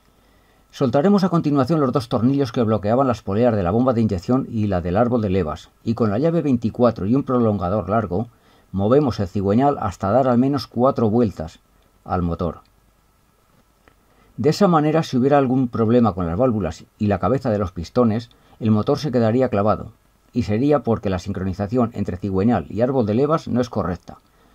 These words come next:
por lo que habría que revisar todos los puntos críticos de las poleas.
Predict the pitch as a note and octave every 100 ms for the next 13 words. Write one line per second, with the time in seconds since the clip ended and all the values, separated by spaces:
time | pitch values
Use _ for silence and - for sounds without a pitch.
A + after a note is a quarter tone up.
0 | _ - G#2+ G2 F#2+ A#2 B2 B2 C3 A#2+
1 | C3+ - - B2+ C3 B2 - B2 A#2 F2+
2 | A2+ A#2 C3 B2 F2+ D2+ F2 D#2+ - -